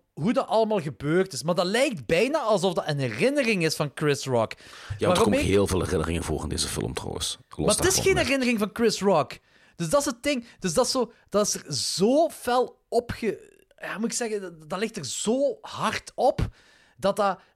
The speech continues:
Speaker 1: dat dat een red herring moet zijn, dat je gaat denken van, omdat dat allemaal, eh, flikken zijn die Chris Rock iets misdaan hebben, gaat je denken, "Oh, de twist gaat zijn dat Chris Rock gewoon de slecht-, dat dat Jigsaw is." Maar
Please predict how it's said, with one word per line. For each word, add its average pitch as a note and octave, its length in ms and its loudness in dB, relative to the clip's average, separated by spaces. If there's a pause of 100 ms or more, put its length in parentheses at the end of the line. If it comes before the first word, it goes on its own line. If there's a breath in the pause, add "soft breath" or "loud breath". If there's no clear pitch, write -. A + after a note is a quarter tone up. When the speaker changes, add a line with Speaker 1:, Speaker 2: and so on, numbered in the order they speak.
Speaker 1:
dat F3 120 -2
dat F3 160 0
een D#3+ 140 2
red F3+ 240 2
herring D#3 360 4
moet A#3 160 2
zijn, C4+ 240 2
dat A3 120 0
je F#3 60 -4
gaat F3 200 -2
denken G3 280 -4
van, G3+ 160 -2 (140 loud breath)
omdat F3+ 360 0
dat - 140 -2
allemaal, G#3+ 500 2 (240 soft breath)
eh, E3 140 0
flikken G#3+ 400 -2
zijn G3+ 320 0
die D#3 140 -6
Chris F3 220 0
Rock D#3 280 2
iets A#3 180 -6
misdaan G#2+ 480 -2
hebben, A2 260 -4 (160 loud breath)
gaat C#3 180 -6
je C3 60 -8
denken, E3+ 220 -2 (160 loud breath)
"Oh, A#3+ 340 2 (100)
de C#3 180 -8
twist D#4+ 300 0
gaat - 160 -2
zijn B3+ 280 2
dat F3+ 220 0
Chris F3+ 300 0
Rock C4+ 360 2
gewoon F#3+ 380 2
de C#3+ 60 -8
slecht-, D#3 540 -4
dat D3+ 180 0
dat C#3+ 200 0
Jigsaw D#3+ 440 0
is." A#2+ 200 -2 (440 soft breath)
Maar G3 240 -2